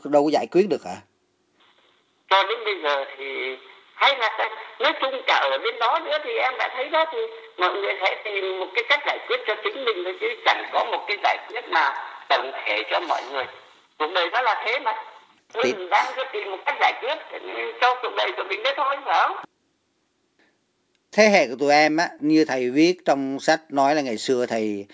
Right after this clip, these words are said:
Speaker 1: bận áo the, đi học rồi bôi mực rồi cho nó vẽ ra vẽ học trò đó.
Speaker 2: Ừ, ừ.
Speaker 1: Là thầy chắc, ờ, thời đó cũng có học tiếng Hán phải không?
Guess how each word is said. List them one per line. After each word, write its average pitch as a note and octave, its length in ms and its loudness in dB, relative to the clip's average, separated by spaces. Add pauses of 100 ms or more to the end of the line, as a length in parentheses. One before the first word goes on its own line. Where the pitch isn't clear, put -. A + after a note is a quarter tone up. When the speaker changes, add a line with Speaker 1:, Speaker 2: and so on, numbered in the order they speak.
(160)
Speaker 1:
bận F#2 200 -4
áo C3 200 2
the, C3 460 6 (500)
đi B2 120 2
học A#2+ 360 0
rồi G#2 440 -2
bôi C#3 200 4
mực C#3+ 280 0
rồi A2+ 260 0
cho B2+ 100 4
nó C3+ 120 -2
vẽ B2+ 240 0
ra B2+ 140 0
vẽ G#2+ 140 0
học A2 200 -6
trò A#2+ 320 4
đó. C3+ 120 -4
Speaker 2:
Ừ, - 80 -2 (340)
ừ. - 200 -10
Speaker 1:
Là A2+ 60 0
thầy A#2+ 300 2
chắc, D#3+ 140 6 (180)
ờ, C3+ 220 4
thời A#2+ 220 -2
đó C3 120 0
cũng B2 140 -6
có D#3+ 120 4
học - 340 -4
tiếng C#3+ 120 -2
Hán D3+ 320 2
phải D#3 100 6
không? D3 160 2